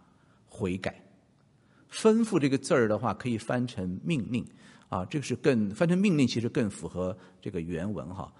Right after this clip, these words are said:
当代的这些著名的这些布道家，啊，比如说 Billy Graham、葛培理牧师，啊，华人当中的宋尚节、唐从容，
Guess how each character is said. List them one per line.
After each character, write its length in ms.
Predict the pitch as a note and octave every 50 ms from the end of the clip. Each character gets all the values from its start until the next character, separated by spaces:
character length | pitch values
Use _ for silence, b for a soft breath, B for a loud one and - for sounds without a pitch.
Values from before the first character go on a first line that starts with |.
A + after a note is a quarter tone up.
| B B B B B
当 320 | - A3+ A#3 A#3 A#3+ A#3 A#3
代 300 | A#3 A3 F#3 C#3+ B2 A#2+
的 240 | G2 A2 G2 F#2+
这 160 | - - C3+ G#2+
些 240 | - - A#2+ G#2+
著 260 | G#2+ - - A3 F#3+ C3+
名 280 | A2+ G#2 F2 D#2 G2
的 100 | A2 C3+
这 140 | A2+ G#2+ F#2+
些 120 | F2+ G#2+
布 200 | F#2 - - A#2+
道 160 | F2 G2 D2+ C#2+
家， 260 | - F#2 D#2+ D#2 - - _ b b b b b b -
啊， 120 | F#2+ F#2
比 100 | - G2
如 60 | F#2+
说 180 | F2 A2+ G#2+ G2+
Billy 160 | - A#2+ A2+
Graham、 340 | G#2 G#2+ G#2 A2 F#2+ D#2 C2+ - -
葛 140 | - - F2
培 120 | - G#2+
理 140 | A2+ C3 G2+
牧 140 | D#2 F2 F#2
师， 280 | - - - B2+ B2+ C#3 C3 B B B B B B
啊， 260 | - F2+ F2 E2+ E2+ E2+ -
华 140 | - G2+ A2
人 160 | A#2 A2+ A#2+
当 240 | A#2+ B2+ A2+ A2 A2+
中 100 | A2 G#2
的 120 | G2 F2+
宋 240 | - - - C3+ G#2+
尚 260 | - B2+ G#2 F#2 F#2
节、 420 | F2 - E2 D#2 E2 E2 F2 F2+ F#2 - - _ -
唐 200 | - F2 F2+ A2
从 240 | - - A2+ G#2+
容， 240 | G#2+ F#2+ D#2 D2 D#2+